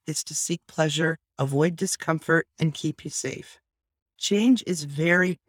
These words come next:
dangerous to your brain, even when the change you're trying to make is good for you. It just sees that your familiar way of eating is being challenged, and it, it just can't have that. The chatter's gonna start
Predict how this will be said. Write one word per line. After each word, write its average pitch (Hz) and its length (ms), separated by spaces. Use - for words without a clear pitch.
dangerous 156 640
to - 120
your 135 120
brain, 127 400
even 247 460
when 165 300
the 160 80
change 202 540
you're 170 120
trying 170 440
to - 140
make 160 320
is 175 200
good 160 220
for - 140
you. 123 260
It 185 160
just - 320
sees 208 280
that - 100
your 151 160
familiar 156 500
way 202 200
of 185 80
eating 208 320
is 170 120
being 185 220
challenged, - 680
and 151 320
it, 180 180
it 170 120
just - 360
can't 151 360
have 156 320
that. 127 220
The - 80
chatter's 143 460
gonna 233 180
start 202 380